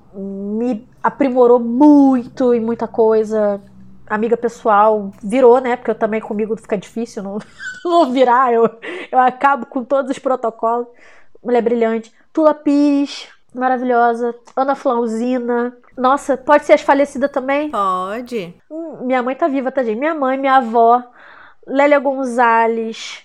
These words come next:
Speaker 1: Nossa, tanta mulher incrível. Cynthia Conder também, que falei, que me, me ensinou muito na faculdade, me ajudou muito. Nossa, a professora Célia Abreu da, da mestrado. So-, eu sou, eu sou muito privilegiada de, de viver com mulheres incríveis. Minhas amigas maravilhosas.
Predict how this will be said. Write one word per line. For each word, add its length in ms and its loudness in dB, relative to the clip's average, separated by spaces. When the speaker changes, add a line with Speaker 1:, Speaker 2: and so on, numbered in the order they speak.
Speaker 1:
Nossa, 680 -2
tanta 260 0
mulher 300 4
incrível. 680 -2
Cynthia 360 -4
Conder 440 -2
também, 340 -4
que 80 -16
falei, 340 0
que 120 -12
me, 360 -2
me 160 -4
ensinou 360 -4
muito 380 -4
na 120 -2
faculdade, 580 0
me 120 -4
ajudou 280 -2
muito. 680 -4
Nossa, 240 -2
a 20 -16
professora 480 -2
Célia 320 -2
Abreu 260 -2
da, 360 -4
da 140 -8
mestrado. 1040 -2
So-, 240 -10
eu 200 2
sou, 460 -2
eu 100 2
sou 200 -10
muito 180 -8
privilegiada 840 2
de, 260 -4
de 160 -8
viver 540 2
com 160 -16
mulheres 400 -2
incríveis. 380 -8
Minhas 360 0
amigas 580 0
maravilhosas. 1300 0